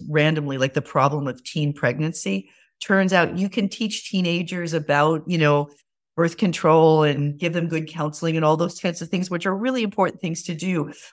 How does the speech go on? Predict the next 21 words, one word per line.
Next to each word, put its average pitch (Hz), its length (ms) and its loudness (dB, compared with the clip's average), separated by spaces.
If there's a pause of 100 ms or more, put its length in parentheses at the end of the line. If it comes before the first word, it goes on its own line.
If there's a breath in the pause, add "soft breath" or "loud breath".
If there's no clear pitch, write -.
(100)
But 190 140 0
you 196 160 0 (100)
actually 233 460 -4
solve 180 300 2
the 175 80 0
problem 185 540 0
of 151 220 -2
teen 185 420 -2
pregnancy 185 960 -2 (180 soft breath)
by 151 120 2
solving 160 480 2
the 143 80 -2
problem 139 420 -4
of 135 120 -8
inequality. 127 800 -6
That 196 220 0
was 180 160 0
really 156 280 -2
extraordinary 120 800 -10
to - 160 -12
me, - 320 -10